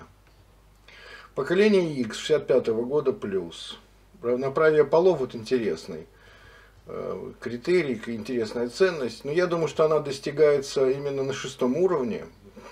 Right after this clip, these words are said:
И таким примером, где это действительно осуществлено, это, скажем, британский парламент, да? Вспомните Маргарет Тэтчер.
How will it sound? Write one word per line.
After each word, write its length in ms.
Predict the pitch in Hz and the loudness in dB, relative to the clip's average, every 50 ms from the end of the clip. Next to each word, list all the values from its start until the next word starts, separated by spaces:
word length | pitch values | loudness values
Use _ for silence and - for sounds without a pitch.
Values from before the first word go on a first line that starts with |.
| - - _ - | -20 -20 _ -18
И 500 | - 110 110 110 113 117 113 117 120 120 110 - - - - - - - - - | -14 -10 -8 -8 -8 -6 -6 -4 -4 -6 -6 -10 -20 -20 -20 -20 -20 -20 -18 -16
таким 240 | 123 - - 120 | -12 -8 -6 -6
примером, 480 | 110 123 139 139 139 135 123 117 117 117 | -4 -4 -2 0 0 2 2 0 0 -4
где 240 | 113 110 123 123 117 | -2 2 2 2 2
это 180 | 110 - 120 | 0 -2 -4
действительно 460 | 117 113 120 123 - 190 190 185 170 147 | -4 -4 -4 -4 -2 -2 0 2 2 0
осуществлено, 640 | - 135 123 113 131 127 110 - 131 113 104 95 90 | 2 0 -4 -4 -4 -8 -6 -4 -4 -4 -4 -4 -6
это, 160 | 92 - 123 | -6 -8 -8
скажем, 440 | - - 147 139 120 123 120 110 - - - - - - - | -2 2 2 2 2 2 -2 -6 -10 -16 -20 -20 -20 -20 -12
британский 560 | 113 123 135 139 147 135 123 120 - - 127 | -8 -6 -4 -2 0 -2 -2 -2 -4 -8 -4
парламент, 640 | 113 - 135 123 123 107 104 107 - - 104 98 - | 0 0 2 2 2 0 -2 -4 -8 -12 -16 -16 -10
да? 300 | - 110 117 123 120 110 107 - - 110 110 | -8 -6 -6 -6 -6 -10 -14 -18 -20 -20 -12
Вспомните 400 | - - 135 135 123 113 - 120 | -8 -6 -4 -2 -2 -4 -4 -4
Маргарет 540 | 120 117 110 110 104 110 104 110 110 - - | -4 -2 -2 -2 -2 -2 -2 -4 -4 -4 -4
Тэтчер. 440 | 107 92 82 - - - - - | -4 -4 -4 -6 -12 -14 -14 -14